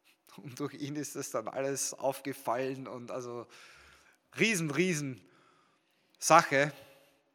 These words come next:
Hat eine Zeit lang Polizeischutz gebraucht und musste irgendwo wohnen, an einem unbekannten Ort, also eine Riesensache. Aber er war Christ und er hat gesagt, "Nee, sorry,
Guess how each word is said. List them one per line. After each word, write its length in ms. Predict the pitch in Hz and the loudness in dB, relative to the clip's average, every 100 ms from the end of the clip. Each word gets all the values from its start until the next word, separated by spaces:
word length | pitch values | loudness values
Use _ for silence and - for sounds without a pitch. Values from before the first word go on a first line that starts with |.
| _ _ - | _ _ -6
Hat 160 | 135 | -4
eine 100 | 139 | -2
Zeit 300 | 131 143 147 | 2 6 6
lang 220 | 139 139 135 | 4 2 0
Polizeischutz 880 | 147 139 - 139 143 - 143 - | -4 -4 2 2 2 -2 -4 -4
gebraucht 680 | - 135 113 127 143 143 - | -4 -2 2 4 4 0 -6
und 480 | 139 135 131 123 - - - - - - - - - - - | -6 -6 -8 -6 -8 -10 -16 -14 -14 -16 -20 -20 -20 -20 -10
musste 280 | 156 - 156 | -4 -2 0
irgendwo 480 | 156 147 135 147 | 0 -2 0 0
wohnen, 560 | 127 151 160 156 156 151 - - - - - - _ - | 2 2 6 4 4 -4 -8 -18 -20 -20 -20 -20 _ -12
an 60 | |
einem 380 | 143 139 139 143 | -10 -10 -12 -12
unbekannten 760 | - 156 151 143 139 143 143 131 | -8 -4 -2 2 2 2 -2 -4
Ort, 360 | 135 143 151 | 4 4 4
also 280 | 82 135 139 | 2 -4 -4
eine 320 | 131 135 127 - _ | -4 -2 -4 -8 _
Riesensache. 600 | 147 180 185 143 170 143 113 | -6 -4 -4 -2 -2 0 -2
Aber 220 | 120 120 | 0 -2
er 220 | - 147 | -2 0
war 180 | 160 156 | 0 -2
Christ 420 | - 170 - - | -2 -2 -4 -8
und 180 | 139 143 | -10 -8
er 100 | 147 | -8
hat 120 | 151 | -8
gesagt, 400 | 151 143 156 127 | -10 -8 -10 -10
"Nee, 220 | 147 202 | -12 -12
sorry, 440 | 110 - 139 160 | -12 -8 -6 -6